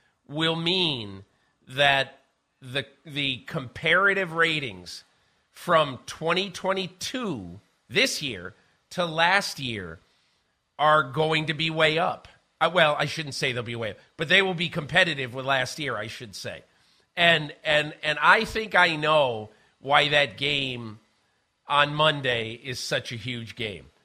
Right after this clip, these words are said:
Se-, uh, Seattle hosting Denver, because, Mike,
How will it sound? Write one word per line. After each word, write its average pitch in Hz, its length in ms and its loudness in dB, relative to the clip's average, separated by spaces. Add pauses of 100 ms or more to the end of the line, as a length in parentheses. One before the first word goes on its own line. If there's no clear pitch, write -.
(360)
Se-, 151 580 -4
uh, 139 40 -10
Seattle 135 500 0
hosting 131 600 -6
Denver, 113 440 -8
because, 123 680 -4 (840)
Mike, 151 440 -2